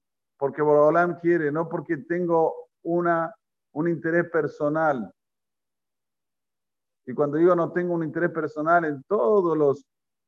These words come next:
lo, la, la, la, las maneras de ver, voy a hacer una mitzvah porque es Sehar, voy a hacer, no, no, no, aunque no haya Bar Minan Sehar, aunque no haya ninguna consecuencia, digamos, como la que yo me imagino, ¿por qué hago entonces la mitzvah?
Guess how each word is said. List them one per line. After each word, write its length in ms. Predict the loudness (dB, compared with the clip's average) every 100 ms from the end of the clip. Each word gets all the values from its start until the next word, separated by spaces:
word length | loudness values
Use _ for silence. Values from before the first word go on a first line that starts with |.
| _ _ _ -6
lo, 120 | -4
la, 140 | -2 -2
la, 240 | 0 0
la, 300 | 2 2 4
las 140 | 2
maneras 380 | 4 4 6 6
de 80 | 6
ver, 200 | 6 6 6
voy 120 | 0
a 40 |
hacer 120 | 0
una 100 | -4
mitzvah 360 | -4 -4 2 2
porque 260 | 0 -4 -4
es 100 | -4
Sehar, 360 | -4 2 2
voy 100 | 2
a 40 | -4
hacer, 140 | -2
no, 140 | -2
no, 100 | -2
no, 160 | -2 -4 -4
aunque 240 | -4 -2
no 180 | 4 6
haya 260 | 6 2
Bar 180 | 0 -2
Minan 320 | -2 -2 -4
Sehar, 360 | -4 -12 -8 -10 _ _ _ _ -4
aunque 340 | -4 -2 -4
no 180 | 2 4
haya 400 | 6 4 4 2
ninguna 540 | 2 -2 -2 0 0 -2
consecuencia, 720 | -8 -10 -14 -8 -8 -6 -6
digamos, 680 | -6 0 2 2 0 -8 -10 _ _ _ _ _ _ _ _ _ _ _
como 160 | -6 0
la 100 | 0
que 160 | 2 0
yo 120 | 0
me 80 | 0
imagino, 720 | -2 -4 -4 0 2 0 -6 _ _ _ _ _ _ _
¿por 160 | -12 2
qué 100 | 4
hago 160 | 4
entonces 260 | 0 -8 -2
la 120 | -2
mitzvah? 520 | -2 -6 0 0 -2